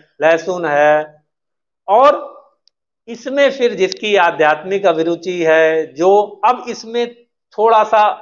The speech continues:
अ, इसमें और समावेश होता है कि भाई सत्व, रज, तम, इन तीन चीजों को भी देखने की आवश्यकता पड़ती है। जिनके यहाँ थोड़े तामसी हैं लोग,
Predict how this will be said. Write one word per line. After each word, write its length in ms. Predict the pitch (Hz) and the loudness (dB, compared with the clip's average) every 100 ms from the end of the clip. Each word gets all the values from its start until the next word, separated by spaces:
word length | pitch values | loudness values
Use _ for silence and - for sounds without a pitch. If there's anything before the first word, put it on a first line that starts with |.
| - - - | -16 -20 -20
अ, 540 | 190 165 156 151 151 170 | -10 -6 -4 -2 -4 -4
इसमें 720 | 185 - 185 190 185 180 170 _ _ _ _ _ _ | -8 -8 -8 -6 -4 -6 -8 _ _ _ _ _ _
और 200 | 185 214 | 2 2
समावेश 600 | 214 202 196 190 196 208 208 | 2 0 2 2 0 0 -2
होता 360 | 190 208 202 | -2 2 4
है 380 | 160 160 - - - _ _ - | 4 2 -2 -12 -20 _ _ -12
कि 100 | 220 | -2
भाई 220 | 220 254 | 0 0
सत्व, 540 | 247 - 262 - - 220 | 0 -2 -2 -2 -2 2
रज, 220 | 208 220 | 2 0
तम, 540 | 220 214 208 139 - _ _ _ _ _ _ _ _ _ _ _ | -2 -2 -2 -6 -20 _ _ _ _ _ _ _ _ _ _ _
इन 180 | 220 247 | -8 -6
तीन 380 | 240 214 247 247 | -8 -6 -6 -8
चीजों 400 | 220 202 214 226 | -12 -8 -4 -4
को 240 | 220 214 | 0 0
भी 200 | 196 208 | 0 -4
देखने 500 | 247 214 202 208 220 | 2 2 2 0 -2
की 160 | 220 214 | 0 2
आवश्यकता 560 | 180 175 180 - 196 196 | 2 2 -2 -2 -2 0
पड़ती 420 | 202 185 - 202 | 0 -2 -6 -2
है। 200 | 196 202 | 0 0
जिनके 360 | 175 175 175 185 | -4 -8 -4 -2
यहाँ 460 | 170 180 185 185 _ _ _ | 0 -2 -4 -8 _ _ _
थोड़े 200 | 170 180 | -2 0
तामसी 600 | 180 170 170 165 202 190 170 | 0 0 -2 -4 -8 -6 -4
हैं 240 | 170 170 | -2 -2
लोग, 580 | 165 165 170 165 165 | 0 2 2 0 -6